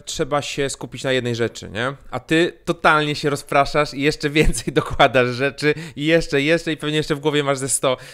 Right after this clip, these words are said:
sto kolejnych, na które po prostu nie masz czasu. Jakie jest twoje podejście do tego laser focus kontra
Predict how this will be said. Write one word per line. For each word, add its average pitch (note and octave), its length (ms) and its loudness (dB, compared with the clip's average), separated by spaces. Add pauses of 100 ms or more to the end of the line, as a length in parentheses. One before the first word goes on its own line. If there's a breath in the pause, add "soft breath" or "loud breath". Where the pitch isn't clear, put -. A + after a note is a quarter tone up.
sto - 220 -6
kolejnych, C3+ 560 0
na B2+ 160 -2
które C3 260 -4
po B2 80 -18
prostu B2+ 240 -12
nie B2+ 60 -6
masz A#2+ 140 -8
czasu. G2 320 -6 (240 loud breath)
Jakie A#2 160 -6
jest - 200 -8
twoje G#2+ 180 -2
podejście G#2 500 0
do F#2+ 100 -14
tego G#2 260 -2 (160 loud breath)
laser A#2 300 2
focus A#2+ 360 -6
kontra G#2+ 520 0